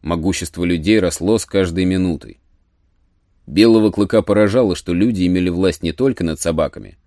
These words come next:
но и над неживыми предметами. Более того, люди умели изменять окружающий мир. На глазах у волчонка они установили шесты, обтянули их кожей и парусиной, и деревянные палки превратились в вигвамы.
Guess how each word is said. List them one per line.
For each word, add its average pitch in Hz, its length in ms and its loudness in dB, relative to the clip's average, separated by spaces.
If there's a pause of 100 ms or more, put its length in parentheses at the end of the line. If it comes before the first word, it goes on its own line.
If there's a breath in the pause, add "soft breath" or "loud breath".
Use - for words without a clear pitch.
(100)
но 85 120 -4
и 90 80 2
над 95 180 2
неживыми 107 480 2
предметами. 78 640 -8 (800)
Более 95 400 2
того, 71 340 -12 (380)
люди 95 300 -2
умели 110 420 2
изменять 90 540 -2
окружающий 76 720 -6
мир. 71 260 -8 (960)
На 78 140 -8
глазах 87 400 -2
у 82 40 -6
волчонка 87 540 -2
они 82 160 -2
установили 82 500 -4
шесты, 87 480 -4 (280)
обтянули 107 480 2
их - 120 -4
кожей 104 360 0
и - 20 -4
парусиной, 101 680 -2 (380)
и 85 60 -4
деревянные 95 560 2
палки 131 380 2
превратились 90 720 -2
в - 20 -14
вигвамы. 76 540 -4